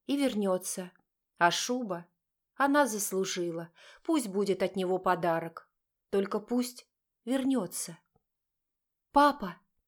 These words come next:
Девушка прикусила нижнюю губу, не зная, как начать. «Я тут подумала, что нам не помешает подработка.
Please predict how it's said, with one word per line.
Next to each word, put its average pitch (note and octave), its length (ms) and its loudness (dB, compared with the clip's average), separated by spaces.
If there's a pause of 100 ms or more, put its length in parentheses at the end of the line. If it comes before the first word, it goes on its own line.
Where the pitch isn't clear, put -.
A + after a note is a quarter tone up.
(280)
Девушка F#3 460 0
прикусила F#3 580 -2
нижнюю F3+ 480 -2
губу, F#3 440 -4 (220)
не G3 140 2
зная, G3+ 280 2
как G3 220 -2
начать. F#3 600 -4 (720)
«Я C4 220 4
тут C4+ 220 -2
подумала, C4 640 2 (200)
что - 240 2
нам B3 220 6
не B3 80 4
помешает B3 560 0
подработка. B3 800 0